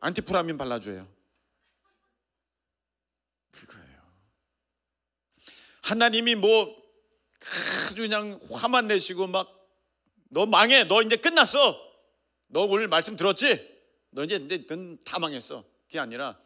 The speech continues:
왜 이 말씀을 주셨느냐? "내가 너 사랑해. 그러니까 좀 돌이키지 않겠니?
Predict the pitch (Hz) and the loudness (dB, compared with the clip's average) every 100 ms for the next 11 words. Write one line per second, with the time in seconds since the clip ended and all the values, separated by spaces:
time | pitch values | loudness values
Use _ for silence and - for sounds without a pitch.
0 | _ _ _ - - 185 190 170 156 - | _ _ _ -20 -6 0 0 0 -4 -4
1 | 165 123 127 117 110 120 92 _ _ _ | -12 -12 -12 -12 -12 -12 -14 _ _ _
2 | _ _ _ _ _ _ _ _ _ _ | _ _ _ _ _ _ _ _ _ _
3 | _ _ _ _ _ 92 98 101 90 104 | _ _ _ _ _ -12 -10 -10 -12 -14
4 | 98 110 80 67 - 87 _ _ _ _ | -14 -16 -16 -20 -20 _ _ _ _ _
5 | _ _ _ _ _ _ _ _ _ _ | _ _ _ _ _ _ _ _ _ _
6 | _ _ _ _ _ _ _ _ _ _ | _ _ _ _ _ _ _ _ _ _
7 | _ _ _ _ _ _ _ _ _ _ | _ _ _ _ _ _ _ _ _ _
8 | _ _ _ _ _ _ _ - 98 87 | _ _ _ _ _ _ _ -14 -12 -12
9 | 95 92 92 87 104 104 - 101 - - | -14 -14 -18 -14 -14 -14 -16 -16 -18 -20
10 | 71 69 | -20 -20